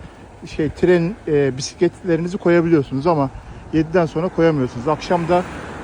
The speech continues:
yine bir beş olması gerekir, beşten sonra koyamıyorsunuz. O büyük bir şans oldu. Biz Fenerbahçe'den öyle, e, Boğaz'ın altından Marmara'yla geçtik. E, kazası belası vardı. Şimdi istirahat edeceğimiz yere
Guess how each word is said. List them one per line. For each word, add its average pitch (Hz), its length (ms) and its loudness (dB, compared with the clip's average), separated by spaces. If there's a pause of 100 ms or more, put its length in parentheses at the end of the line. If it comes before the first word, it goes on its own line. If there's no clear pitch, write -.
(160)
yine 170 220 0 (100)
bir 170 180 4 (260)
beş 180 240 2
olması 135 320 0
gerekir, 151 280 -4
beşten 156 300 0
sonra 143 280 -4
koyamıyorsunuz. 127 640 -2 (840)
O 220 320 2 (140)
büyük 202 140 -2 (100)
bir 185 100 0
şans 185 400 -4
oldu. 151 160 0 (100)
Biz 151 140 -8
Fenerbahçe'den 165 720 -2
öyle, 165 300 0 (140)
e, 147 540 0 (640)
Boğaz'ın 151 360 2
altından 147 420 -2
Marmara'yla 139 520 -2
geçtik. 120 420 -6 (600)
E, 160 60 -8 (600)
kazası 196 400 2
belası 160 380 0
vardı. 180 260 2 (100)
Şimdi 196 200 0 (480)
istirahat 180 360 -2
edeceğimiz 160 360 -8
yere 160 360 -4